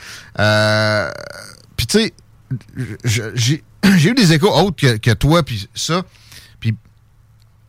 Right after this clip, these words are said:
l'affaire qui manque, c'est pour l'inventivité. Ils, ils, ils te font un sondage, mais ils te demandent pas vraiment, tu sais,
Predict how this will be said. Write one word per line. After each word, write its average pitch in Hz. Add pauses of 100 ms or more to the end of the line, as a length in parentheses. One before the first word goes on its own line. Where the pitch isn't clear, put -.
(360)
l'affaire 117 (220)
qui -
manque, 165
c'est 170 (1040)
pour 117
l'inventivité. 139 (140)
Ils, 113 (180)
ils, 110 (100)
ils 123
te -
font 226
un 233
sondage, 165 (380)
mais 131
ils 131
te 160
demandent 165
pas 285
vraiment, 151 (600)
tu 151
sais, -